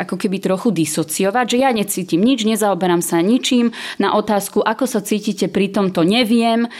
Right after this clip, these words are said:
A hej, že to je ako keby ten druhý extrém. A potom majú ľudia niekedy tendenciu prehupnúť do toho druhého, ktorý je tiež diskomfortný, a to je, a, že začnú to,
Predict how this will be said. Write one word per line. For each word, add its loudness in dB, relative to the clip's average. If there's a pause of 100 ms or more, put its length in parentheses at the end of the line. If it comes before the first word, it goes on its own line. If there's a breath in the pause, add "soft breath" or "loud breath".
(140 loud breath)
A -2
hej, 0
že -2
to -4
je 0
ako -2
keby 0
ten 0
druhý 0
extrém. 2 (400 loud breath)
A -2
potom 0
majú 2
ľudia 0
niekedy -2
tendenciu 0
prehupnúť 2
do 0
toho 0
druhého, 2
ktorý 0
je 2
tiež 0 (120)
diskomfortný, 0 (440 loud breath)
a 0
to 2
je, 2
a, -2
že 2
začnú 2
to, -2